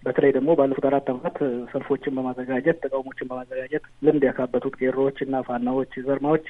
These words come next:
ከፍተኛ ኃላፊነት ይጠበቅባቸዋል። ጸጥታን በማስከበር የተረጋጋ ሁኔታ እንዲኖር ከፍተኛ ጥበቃ ማድረግ አለባቸው። ከፖሊስና ከሌላው የጸጥታ ኃይል ጋር አብረው ሆኖ ይሄን ስራ እንደሚሰሩ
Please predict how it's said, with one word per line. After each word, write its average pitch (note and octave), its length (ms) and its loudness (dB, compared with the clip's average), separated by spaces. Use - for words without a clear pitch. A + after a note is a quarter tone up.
ከፍተኛ D3 320 2
ኃላፊነት C3 360 0
ይጠበቅባቸዋል። B2+ 760 -4
ጸጥታን C3 380 -4
በማስከበር C#3+ 540 -2
የተረጋጋ C3 460 0
ሁኔታ C3+ 280 2
እንዲኖር C3+ 340 2
ከፍተኛ D3 340 0
ጥበቃ C3+ 220 -4
ማድረግ B2 320 0
አለባቸው። D#3 520 0
ከፖሊስና C#3 800 2
ከሌላው C#3 380 2
የጸጥታ C3+ 340 2
ኃይል C3+ 180 4
ጋር B2 160 4
አብረው A#2 240 2
ሆኖ C3 160 0
ይሄን C3 280 0
ስራ - 160 4
እንደሚሰሩ B2+ 500 2